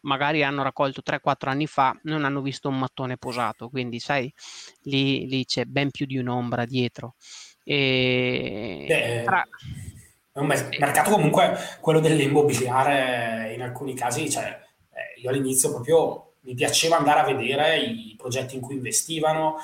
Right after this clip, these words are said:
Speaker 2: cercare di capire, perché a volte magari erano anche degli appartamenti, magari a Milano, a Firenze,
Speaker 1: Sì,
Speaker 2: magari
Speaker 1: sì, è vero, è vero.
Speaker 2: da, da mettere a rendita. Io poi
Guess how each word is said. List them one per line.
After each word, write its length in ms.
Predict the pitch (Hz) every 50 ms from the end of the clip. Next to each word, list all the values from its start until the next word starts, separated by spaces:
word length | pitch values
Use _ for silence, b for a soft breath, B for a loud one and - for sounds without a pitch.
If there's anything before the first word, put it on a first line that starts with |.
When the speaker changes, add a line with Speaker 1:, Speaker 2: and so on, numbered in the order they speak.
| B B B
Speaker 2:
cercare 400 | _ - 139 135 - 135 127 131
di 80 | 127 127
capire, 960 | 120 127 123 123 - 139 135 131 131 131 127 127 127 127 123 120 120 117 - -
perché 140 | - -
a 60 | 117 113
volte 260 | 127 127 127 123 120
magari 260 | - - 110 113 131
erano 140 | 139 143 151
anche 180 | 151 - 143
degli 220 | 127 123 113 113 110
appartamenti, 580 | - - - - - 123 113 113 117 120 123
magari 240 | 127 117 110 113 113
a 40 | 113
Milano, 400 | 113 113 117 131 131 131 131 131
a 40 | 131
Firenze, 640 | 131 - 117 110 107 113 123 127 127 127 - -
Speaker 1:
Sì, 60 | 135
Speaker 2:
magari 220 | 123 113 - 170 156
Speaker 1:
sì, 140 | 139 143 139
è 100 | - 185
vero, 200 | 190 240 262 233
è 60 | 180
vero. 220 | 196 226 254 214
Speaker 2:
da, 380 | 165 156 - - - - - -
da 140 | - - -
mettere 340 | 151 156 147 - 175 151 139
a 80 | 131 131
rendita. 460 | 139 143 156 160 165 175 175 170 -
Io 140 | - - -
poi 480 | - 127 139 160 175 - - - -